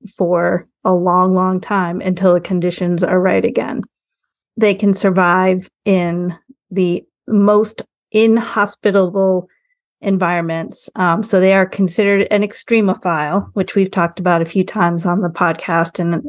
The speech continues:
and on our, on our blogs, but they, they live everywhere. They're in Antarctica, in the deserts, on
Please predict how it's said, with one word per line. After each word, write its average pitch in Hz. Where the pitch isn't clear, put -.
and 185
on 170
our, 170
on 180
our 175
blogs, 180
but 190
they, 190
they 208
live 220
everywhere. 220
They're 170
in 170
Antarctica, 214
in 180
the 156
deserts, 220
on 170